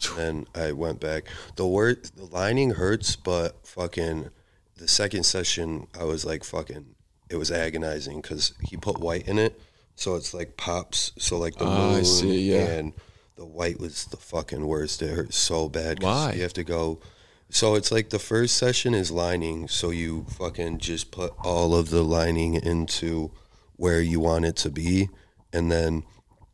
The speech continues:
Speaker 2: after that, the second session is, like, the shading
Speaker 1: Mm.
Speaker 2: along with, like, putting the more detail into it. So the first session,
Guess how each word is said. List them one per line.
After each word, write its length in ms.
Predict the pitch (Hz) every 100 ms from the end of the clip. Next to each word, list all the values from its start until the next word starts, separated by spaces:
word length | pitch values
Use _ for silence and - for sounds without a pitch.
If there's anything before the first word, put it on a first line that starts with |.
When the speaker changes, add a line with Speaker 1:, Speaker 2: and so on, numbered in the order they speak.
| _ - - -
Speaker 2:
after 320 | 87 - 85
that, 340 | 85 90 90 -
the 120 | 82
second 380 | - 92 82 76
session 360 | 90 82 82
is, 260 | 82 78 -
like, 240 | 82 76 -
the 80 |
shading 640 | 76 - 82 78 76 80 78
Speaker 1:
Mm. 120 | 76
Speaker 2:
along 380 | - 82 80 80
with, 260 | 80 -
like, 240 | 80 78 - -
putting 300 | 85 82 80
the 280 | 78 78 76
more 320 | 82 82 80
detail 480 | 73 80 82 92 95
into 280 | 95 - 107
it. 180 | 107 - - - _ -
So 400 | - 85 82 78
the 140 | 80
first 320 | - 104 98
session, 540 | - 87 - 87 85